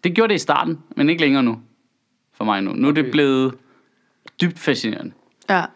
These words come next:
Speaker 3: det er det med at
Speaker 1: Jeg
Speaker 3: trække
Speaker 1: synes, jeg havde
Speaker 3: jokes
Speaker 1: ondt i
Speaker 3: så
Speaker 1: maven.
Speaker 3: langt, at det bliver sjovt igen.
Speaker 1: Jamen, jeg havde, jeg havde ondt af Theresa May.
Speaker 3: Jamen, det havde jeg
Speaker 1: Altså,
Speaker 3: også.
Speaker 1: der var jeg sådan lidt, "Ej, det er fandme også noget rod. Det er nogle lange dage på kontoret," var sådan noget. Så kom Boris Johnson sådan lidt,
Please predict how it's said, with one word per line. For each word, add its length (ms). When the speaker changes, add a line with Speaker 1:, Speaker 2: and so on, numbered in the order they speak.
Speaker 3:
det 20
er 40
det 120
med 80
at 80
Speaker 1:
Jeg 80
Speaker 3:
trække 100
Speaker 1:
synes, 100
jeg 80
havde 120
Speaker 3:
jokes 100
Speaker 1:
ondt 80
i 20
Speaker 3:
så 80
Speaker 1:
maven. 80
Speaker 3:
langt, 220
at 60
det 60
bliver 100
sjovt 280
igen. 280
Speaker 1:
Jamen, 260
jeg 240
havde, 280
jeg 80
havde 200
ondt 120
af 60
Theresa 360
May. 240
Speaker 3:
Jamen, 200
det 60
havde 100
jeg 80
Speaker 1:
Altså, 160
Speaker 3:
også. 100
Speaker 1:
der 60
var 80
jeg 100
sådan 200
lidt, 140
"Ej, 80
det 120
er 40
fandme 240
også 200
noget 340
rod. 200
Det 100
er 80
nogle 200
lange 220
dage 160
på 120
kontoret," 480
var 140
sådan 100
noget. 100
Så 80
kom 160
Boris 260
Johnson 280
sådan 200
lidt, 160